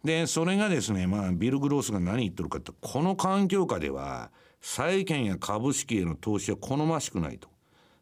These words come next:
土地や金のような資産が好まれると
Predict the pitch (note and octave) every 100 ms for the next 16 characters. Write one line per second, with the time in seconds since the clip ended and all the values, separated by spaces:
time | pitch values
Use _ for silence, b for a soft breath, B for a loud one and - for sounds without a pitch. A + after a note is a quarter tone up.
0 | b - C3 C3 D#3+ D#3+ D#3+ - F3 E3+
1 | A#2 G#2 G2 F2 - A#2+ A#2 G#2 A#2 -
2 | G2 F2 D2+ B1 - -